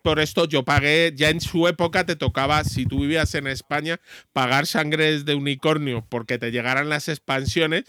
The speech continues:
mientras que en Estados Unidos, en el Toys R Us, cada dos por tres les hacían las, las famosos bogos,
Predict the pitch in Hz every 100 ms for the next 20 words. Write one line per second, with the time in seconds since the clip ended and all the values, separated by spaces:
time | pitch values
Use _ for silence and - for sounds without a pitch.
0 | - - - 131 120 131 - 131 127 -
1 | 147 143 165 156 156 185 - 151 135 127
2 | 151 - 156 165 220 175 143 131 143 147
3 | 160 139 156 165 170 - 131 - 151 151
4 | 147 143 131 - - - 143 139 151 135
5 | 156 - 175 143 143 190 165 226 -